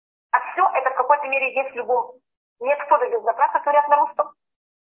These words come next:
И поэтому мы не можем ничего сделать правильного без чего-то неправильного.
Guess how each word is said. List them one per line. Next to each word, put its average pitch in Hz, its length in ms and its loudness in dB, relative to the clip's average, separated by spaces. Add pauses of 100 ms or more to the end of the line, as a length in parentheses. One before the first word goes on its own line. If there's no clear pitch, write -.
(1500)
И 254 280 -2
поэтому 294 320 4
мы 294 60 4
не 285 100 -2
можем 285 300 2
ничего 262 480 -2
сделать 214 400 -4
правильного - 720 4
без 294 360 -4
чего-то 320 300 0
неправильного. 247 760 0